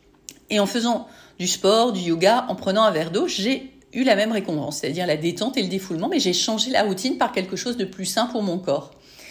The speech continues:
Et cela m'évite de me ruer sur la nourriture. La mise en place d'une nouvelle habitude prend du temps, de l'énergie, et va à l'encontre de notre besoin de confort.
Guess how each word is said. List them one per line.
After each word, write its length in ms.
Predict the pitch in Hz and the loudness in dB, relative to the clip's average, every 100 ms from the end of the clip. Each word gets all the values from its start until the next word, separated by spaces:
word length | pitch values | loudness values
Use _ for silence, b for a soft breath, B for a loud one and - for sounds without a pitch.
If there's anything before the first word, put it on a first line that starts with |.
| B B | B B
Et 80 | 165 | -4
cela 240 | - 202 | 2 2
m'évite 500 | 226 196 196 - - | 2 -2 -4 -8 -8
de 100 | 180 | -4
me 80 | 175 | -2
ruer 200 | 175 220 | 0 -2
sur 140 | - | -2
la 100 | 190 | -4
nourriture. 480 | 180 202 156 - - - - _ _ _ B B B B B B B | -2 -2 -4 -6 -12 -16 -20 _ _ _ B B B B B B B
La 100 | 180 | -2
mise 180 | 220 359 | 2 2
en 100 | 269 | 2
place 300 | 147 302 381 | 2 0 0
d'une 140 | - 214 | -2 0
nouvelle 220 | 220 330 | 2 4
habitude 520 | 240 190 - 311 - - _ _ | 2 -2 -6 -8 -10 -20 _ _
prend 200 | - 226 214 | -6 -2 -2
du 140 | 196 | -2
temps, 240 | - 127 - - _ - | -6 -6 -10 -20 _ -8
de 120 | 165 | -2
l'énergie, 720 | 185 196 180 180 170 214 - B B B - | 0 2 0 0 -2 -4 -8 B B B -6
et 80 | |
va 180 | 170 202 | 0 2
à 60 | 185 | 2
l'encontre 580 | 208 262 262 330 - 220 | 2 -2 0 -2 -2 -2
de 60 | |
notre 180 | 190 165 | -2 -2
besoin 260 | 185 202 220 | -2 0 -2
de 60 | |
confort. 540 | 214 185 - 139 139 | -4 -8 -6 -6 -8